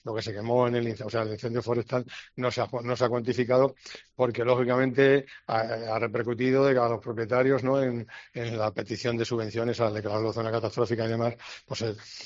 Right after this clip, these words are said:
la, la, los que han, los que han pedido algún tipo de subvención, pues sí que se ha valorado, pero, pero el resto no. Tenemos, tenemos que, tienes que tener en cuenta que son pequeñas parcelas, ¿no?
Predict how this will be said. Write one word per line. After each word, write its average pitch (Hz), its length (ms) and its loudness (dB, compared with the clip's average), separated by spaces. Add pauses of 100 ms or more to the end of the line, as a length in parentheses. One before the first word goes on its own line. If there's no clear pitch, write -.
(160)
la, 113 220 4
la, 104 180 -6
los 110 180 -4
que 120 120 0
han, 113 280 -2
los 104 140 -4
que 117 100 -6
han 110 80 -6
pedido 113 260 2
algún 113 200 0
tipo 117 200 0
de 117 80 2
subvención, 120 600 0 (560)
pues 113 520 -2
sí - 200 -6
que 110 120 -4
se 98 100 -4
ha 104 40 0
valorado, 104 440 2
pero, 113 280 -2 (280)
pero 113 180 0
el 104 120 -2
resto 117 280 0
no. 120 280 2
Tenemos, 113 360 -4
tenemos 113 280 -6
que, 117 120 -8
tienes 120 180 -2
que 123 60 -2
tener 127 200 0
en 120 80 -2
cuenta 131 240 0
que 127 80 0
son 123 260 -4 (560)
pequeñas 127 800 2 (960)
parcelas, 139 760 4
¿no? 135 220 -4